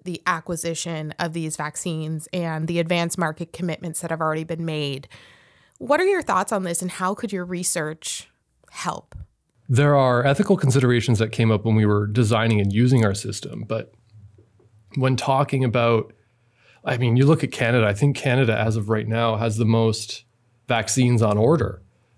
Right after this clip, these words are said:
Speaker 2: And a lot of other developed countries in the world, they're, and it's, it's the same thing. And you've got a lot of, uh, developing countries that don't have the ability or the resources to get these vaccines. And I mean, we're talking about a worldwide level of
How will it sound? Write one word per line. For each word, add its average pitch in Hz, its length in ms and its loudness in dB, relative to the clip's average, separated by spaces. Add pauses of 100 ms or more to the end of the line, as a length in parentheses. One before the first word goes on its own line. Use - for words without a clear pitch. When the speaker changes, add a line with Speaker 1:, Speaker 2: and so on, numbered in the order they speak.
Speaker 2:
And 107 460 0
a 123 80 2
lot 127 240 4
of 123 40 2
other 123 160 4
developed 113 360 0
countries 110 320 0
in 110 80 4
the 104 60 2
world, 104 240 4
they're, 113 100 2
and 120 260 -2
it's, 120 80 -10
it's - 220 -4
the 117 60 0
same 101 300 0
thing. 117 300 2
And 101 100 0
you've 107 100 -2
got 135 120 2
a 123 40 4
lot 113 200 4
of, 104 440 -4
uh, - 100 -12
developing 127 560 2
countries 104 600 -2
that 101 360 -2 (220)
don't 135 300 2 (280)
have 113 240 -2
the 123 100 6
ability 113 680 2 (100)
or 110 160 0
the 113 80 4
resources 120 500 2
to 131 100 -4
get 113 140 0
these 104 160 -4
vaccines. 113 720 0 (480)
And 110 460 2
I 117 60 0
mean, 110 240 0
we're 127 120 2
talking 127 320 2
about 107 180 2
a 104 60 4
worldwide 104 560 2
level 101 360 2
of 101 300 -4